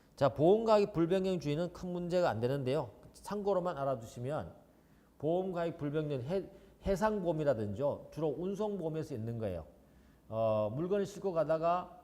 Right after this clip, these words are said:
사고가 났는데 어디서 사고 날지 모르잖아요.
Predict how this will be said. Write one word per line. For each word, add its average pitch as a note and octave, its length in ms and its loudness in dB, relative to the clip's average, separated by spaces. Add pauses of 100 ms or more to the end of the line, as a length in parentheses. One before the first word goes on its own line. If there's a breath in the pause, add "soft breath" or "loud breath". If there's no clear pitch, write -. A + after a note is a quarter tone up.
(540)
사고가 F3+ 420 0
났는데 D3+ 680 -2 (1040)
어디서 G#3 260 4
사고 F3 240 -2
날지 D3+ 200 0
모르잖아요. G#2+ 480 -2